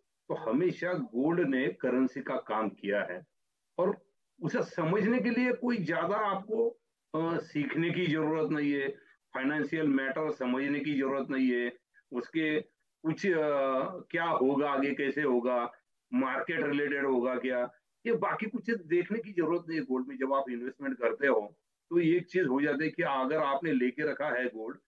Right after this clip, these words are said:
तो gold के rate बढ़ने ही है, क्योंकि demand कभी कम नहीं होती है। अगर मैं ये बात कहूँ आपको कि पूरे world में, पूरे world में नाइंटी सेवन परसेंट लोग gold को जानते हैं।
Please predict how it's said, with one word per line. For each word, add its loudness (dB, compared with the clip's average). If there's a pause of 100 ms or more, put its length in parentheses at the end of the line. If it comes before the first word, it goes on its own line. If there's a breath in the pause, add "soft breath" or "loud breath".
(240)
तो -12
gold -4
के 2
rate 4
बढ़ने -4
ही -10
है, -6 (340)
क्योंकि 0
demand 4
कभी 4
कम 2
नहीं 4
होती -4
है। -20 (400)
अगर 4
मैं 4
ये 4
बात 2
कहूँ 2
आपको 0
कि -6
पूरे 0
world 2
में, 2 (400)
पूरे 2
world 2
में 0 (540 loud breath)
नाइंटी 2
सेवन 0
परसेंट 0
लोग 0
gold 0
को 4
जानते 2
हैं। 0